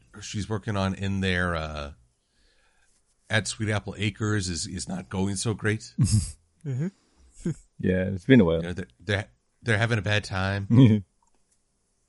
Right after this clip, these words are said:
Speaker 2: True that.
Speaker 1: Well, that's what, uh, that's what I'm talking about. The, she could easily see her flaws reflected in Silverstream and give counsel, only to realize, "Oh, wow, I'd really need to follow my own advice,"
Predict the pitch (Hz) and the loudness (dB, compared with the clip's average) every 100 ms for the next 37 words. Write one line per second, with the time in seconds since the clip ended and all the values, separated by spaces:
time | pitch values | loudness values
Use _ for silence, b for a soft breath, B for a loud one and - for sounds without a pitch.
0 | _ _ _ _ - - 85 95 98 117 | _ _ _ _ -12 -4 0 2 2 0
1 | - 85 85 71 92 - - - - - | -2 -8 -2 2 2 0 -8 -8 -10 -16
2 | _ 110 107 107 - 123 127 127 127 123 | _ -2 -2 -2 2 4 6 6 4 0
3 | 107 - 139 147 170 196 190 156 117 82 | -6 -4 -4 -2 -2 -2 -2 0 2 2
4 | - - 113 - _ _ _ _ - - | -2 -8 -8 -10 _ _ _ _ -14 -6
5 | 156 123 - 190 190 185 _ _ _ _ | -6 -2 4 4 4 -4 _ _ _ _
6 | _ _ 147 151 147 165 151 123 - - | _ _ -6 -4 -2 -2 0 0 -2 -4
7 | 160 151 139 127 120 127 127 - 120 120 | -4 -4 -4 -6 -2 -2 -2 -6 -2 0
8 | 117 113 107 95 - 120 123 101 - 101 | 0 -2 -6 -6 -4 -4 -2 -4 -4 -4
9 | - - 170 139 - - 87 92 80 87 | -4 -2 -2 -2 -4 -6 -4 -2 -4 -6
10 | - 143 156 - 101 90 b b b 135 | -6 -6 -4 -4 -6 -6 b b b -2
11 | 135 123 127 120 101 120 113 101 98 82 | 0 0 2 2 2 2 2 2 0 -2
12 | 85 82 95 92 92 82 85 98 90 87 | -4 -4 -4 -2 -4 -6 -10 -6 -6 -4
13 | 82 82 82 64 87 76 60 - - - | -6 -8 -8 -8 -6 -6 -8 -4 2 4